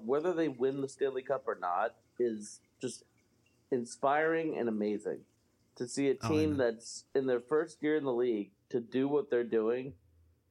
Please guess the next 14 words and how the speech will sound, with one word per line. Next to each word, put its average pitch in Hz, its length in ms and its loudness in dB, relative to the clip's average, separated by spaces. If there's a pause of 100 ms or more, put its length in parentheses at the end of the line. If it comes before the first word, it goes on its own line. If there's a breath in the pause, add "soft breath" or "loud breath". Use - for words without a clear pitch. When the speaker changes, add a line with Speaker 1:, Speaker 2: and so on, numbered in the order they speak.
(400)
Speaker 1:
is 123 260 0
not 170 180 2
only 208 140 2
a 151 40 0
testament 143 560 -2
to 127 100 -4
the - 100 -2
players, 117 560 0
but 117 200 0
to 117 100 -6
the 107 100 0 (160)
coach, 147 460 0
to 113 80 2
the 92 260 -2